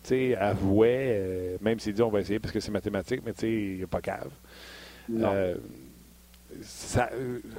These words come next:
Speaker 1: ça se peut-tu que ça ait une influence, ces gars, qu'ils ont joué un petit peu plus loose, euh, tu sais, moins tête, euh, avec, avec ces déclarations-là ? Tu sais, c'est le message, visiblement, qui est passé dans le vestiaire.
Speaker 2: Oui, mais puis moi, je vais revenir sur, sur l'amende de Claude Julien. Là, moi, si j'avais été à sa place, mon chèque aurait été fait.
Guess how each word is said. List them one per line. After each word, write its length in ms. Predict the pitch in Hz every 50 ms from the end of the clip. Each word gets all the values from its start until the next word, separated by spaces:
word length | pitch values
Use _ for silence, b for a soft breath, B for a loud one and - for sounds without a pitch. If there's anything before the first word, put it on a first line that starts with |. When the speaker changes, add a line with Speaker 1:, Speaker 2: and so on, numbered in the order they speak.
| - - -
Speaker 1:
ça 180 | - - 143 143
se 40 | -
peut-tu 220 | 151 151 - 208
que 60 | 202
ça 140 | 180 165 151
ait 60 | 156
une 80 | 147 147
influence, 460 | 143 127 131 135 151 160 175 165 147
ces 180 | - 143 135 127
gars, 160 | 143 165 165
qu'ils 640 | 165 - 139 135 135 135 135 135 131 120 117 117 120
ont 140 | 120 123 117
joué 140 | 113 151 160
un 60 | 135
petit 120 | - -
peu 140 | - 143 135
plus 180 | - 131 131 127
loose, 400 | 120 123 135 151 151 139 - -
euh, 580 | 131 120 117 110 110 110 107 110 110 107 104 104 110 110 - - -
tu 60 | -
sais, 100 | 139 139
moins 320 | 135 123 123 127 143 139
tête, 360 | 127 - 123 127 139 135 - 123
euh, 340 | 113 110 110 104 104 101 104 - 117 113
avec, 160 | 107 107 117 - -
avec 240 | 110 107 117 110 -
ces 100 | - 117
déclarations-là ? 760 | 113 107 - 120 113 110 113 110 - - 113 113 117 139 135
Tu 60 | 120
sais, 100 | - 147
c'est 120 | 127 - 120
le 60 | 117
message, 380 | 117 113 110 - 139 139 131 117
visiblement, 420 | 110 104 107 110 117 110 120 135
qui 120 | - -
est 40 | 120
passé 300 | - - 110 107 92 113
dans 80 | 120 117
le 60 | 110
vestiaire. 320 | 107 98 - - - - 90 90 87 - - - - - - - - - - - - -
Speaker 2:
Oui, 240 | 123 139 165 170 151
mais 100 | 147 131
puis 260 | 110 - 139 143 135
moi, 140 | 135 165 190
je 80 | 196 160
vais 60 | 139
revenir 340 | 131 127 139 139 147 175 185
sur, 160 | - - 143 143 135 127 - - - - -
sur 180 | - - 139 135
l'amende 380 | 139 135 135 143 156 170 175 156
de 60 | 139
Claude 280 | - 143 147 143 139
Julien. 380 | 120 131 127 131 139 165 190 202
Là, 100 | 180 170
moi, 140 | 160 170 165
si 80 | -
j'avais 220 | 151 143 139 147 147
été 120 | 143 165
à 60 | 165
sa 180 | - - 151 139
place, 340 | - 165 180 202 208 - -
mon 160 | 151 143 139
chèque 300 | 139 - - 202 196 -
aurait 200 | 160 156 151 151
été 180 | 139 - 139 131
fait. 220 | - - 160 185